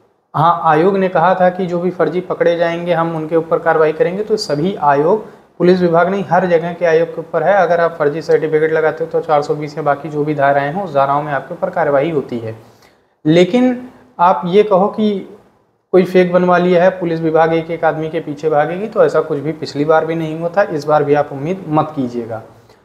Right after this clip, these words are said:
हाँ, ये है कि इतना आसान नहीं होती है सारी चीज़ें,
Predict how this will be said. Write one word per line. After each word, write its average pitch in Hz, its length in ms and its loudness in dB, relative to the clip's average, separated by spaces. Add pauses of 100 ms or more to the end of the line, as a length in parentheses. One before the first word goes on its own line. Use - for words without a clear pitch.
(220)
हाँ, 156 300 0
ये 208 200 4
है 220 160 4
कि 240 180 -6
इतना 196 340 -4
आसान 170 440 0
नहीं 165 240 -2
होती 185 300 -2
है 180 100 2
सारी 180 240 2
चीज़ें, 180 300 -6